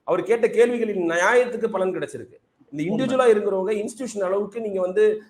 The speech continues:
Speaker 1: விலை போக முடியாது, வேண்டாம். ஆனா, அந்த நேர்மைங்கிறது வந்து ஒரு உரைகள். அதுதான் உங்க-, நம்மளோட, அ, நான், நீங்க எல்லாருமே ஃப்ரீலான்ஸ் ஜேர்னலிஸ்ட் தான் நினைக்கிறேன். So, நம்மளுக்கு வந்து மிகப்பெரிய பலம் வந்து
Speaker 2: உண்மைதான்.
Speaker 1: அந்த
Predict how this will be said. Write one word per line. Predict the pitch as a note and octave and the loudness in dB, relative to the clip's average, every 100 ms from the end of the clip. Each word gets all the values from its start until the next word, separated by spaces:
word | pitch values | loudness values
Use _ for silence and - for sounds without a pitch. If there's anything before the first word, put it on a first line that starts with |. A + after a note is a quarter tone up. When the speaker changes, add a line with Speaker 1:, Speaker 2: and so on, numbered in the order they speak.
| - | 0
Speaker 1:
விலை | G3+ B3 | 4 4
போக | A#3 F#3 | 2 -2
முடியாது, | F3 G#3+ F#3+ G3+ | -2 2 2 2
வேண்டாம். | F3+ A#3 F#3 - - _ | 0 0 -2 -4 -16 _
ஆனா, | D#3 A3 G#3 - - | -6 -4 -4 -8 -14
அந்த | C3 C#3 | -8 -2
நேர்மைங்கிறது | F3 A#3 A3+ G#3+ G3 E3 | 2 4 4 0 -2 -6
வந்து | D#3+ F3+ | -6 -6
ஒரு | D#3+ | -4
உரைகள். | D3+ E3+ C3 - | -4 -6 -8 -8
அதுதான் | C3 D#3 D#3 G#3 | -6 -4 -2 -2
உங்க-, | F3+ D#3+ D3 | -2 -4 -6
நம்மளோட, | D3+ D#3 C3+ C3+ C#3 | -4 -4 -6 -10 -2
அ, | C#3+ C3+ - D3+ _ _ _ - - - | 0 0 -4 -16 _ _ _ -14 -12 -8
நான், | F#3+ G3+ G#3+ | -2 0 2
நீங்க | G#3 G#3+ | 0 2
எல்லாருமே | G3+ G#3+ A3 | 2 2 0
ஃப்ரீலான்ஸ் | A3 A3+ G3+ F#3 | -2 -2 -2 0
ஜேர்னலிஸ்ட் | F3 F3+ | -2 -4
தான் | E3 | -6
நினைக்கிறேன். | C3+ A#2 _ _ _ _ _ | -6 -10 _ _ _ _ _
So, | - D#3 | -4 -2
நம்மளுக்கு | D3+ D3+ F#3 F#3+ | 0 -2 -2 -2
வந்து | F#3+ A3 G#3+ F#3 E3 | 0 4 4 4 0
மிகப்பெரிய | D#3+ F#3+ G3+ G#3 G#3+ G3+ F3 D3 | -2 -2 -2 0 2 2 2 0
பலம் | E3 F#3 | 0 0
வந்து | D#3+ C3 | 0 0
Speaker 2:
உண்மைதான். | G#3 E3 | -4 -4
Speaker 1:
அந்த | C#3 C3 A#2 | -4 -4 -6